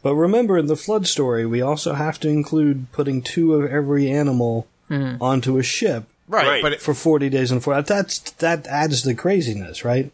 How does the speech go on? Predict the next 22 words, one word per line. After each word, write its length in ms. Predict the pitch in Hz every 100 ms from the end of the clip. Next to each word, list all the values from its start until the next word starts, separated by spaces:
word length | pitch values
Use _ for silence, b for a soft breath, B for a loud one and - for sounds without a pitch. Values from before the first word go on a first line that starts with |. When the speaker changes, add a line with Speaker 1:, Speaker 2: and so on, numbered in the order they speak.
| -
Speaker 2:
Well, 180 | 330
it 80 | 302
depends. 400 | 311 302 208 131
I 40 | 170
mean, 200 | 196 180
Speaker 3:
But 100 | 147
Speaker 2:
if 60 |
Speaker 3:
it 40 | 147
has 240 | 165 -
Speaker 2:
you 60 | 208
Speaker 3:
a 40 |
basis 380 | 143 143 120 110
in 60 |
history. 400 | 107 151 - 64 - -
<laughs> 320 | 185 170 -
Speaker 2:
Yeah. 280 | 254 147 - - _ _ -
I 40 | 226
mean, 100 | -
if, 240 | 269 269 233
if 360 | 247 247 -
you 80 | 226
put 320 | - 214 185